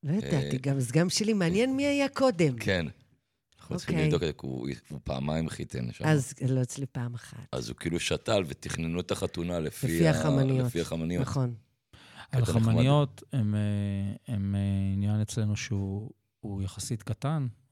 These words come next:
Speaker 3: אנחנו, רוב המשק הוא חרציות. אנחנו מגדלים גם חמניות, יש לנו גם קצת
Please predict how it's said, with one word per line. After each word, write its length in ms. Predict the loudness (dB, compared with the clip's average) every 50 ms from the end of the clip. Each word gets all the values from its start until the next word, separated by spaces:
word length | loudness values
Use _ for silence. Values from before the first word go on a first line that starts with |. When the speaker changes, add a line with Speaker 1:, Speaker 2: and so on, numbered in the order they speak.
| -8
Speaker 3:
אנחנו, 480 | -6 -6 -6 -6 -6 -8 -8 -8 -10 -10 -12 -12 -14 _ _
רוב 220 | -6 -4 -2 -2 -2
המשק 300 | -2 -2 -2 -4 -6 -8
הוא 80 | -12 -8
חרציות. 720 | -6 -6 -6 -6 -4 -4 -2 -2 -2 -2 -4 -6 -10 -18 _ _ _ _ _ _ _ _ _ _ _ _ _ _ 2
אנחנו 200 | 2 4 4 4
מגדלים 320 | 4 4 4 4 4 4
גם 200 | 4 4 4 2
חמניות, 520 | 2 2 2 4 4 4 4 2 0 0
יש 120 | -2 0 2
לנו 140 | 4 4 4
גם 160 | 4 2 2
קצת 420 | 0 0 0 0 0 0 -4 -10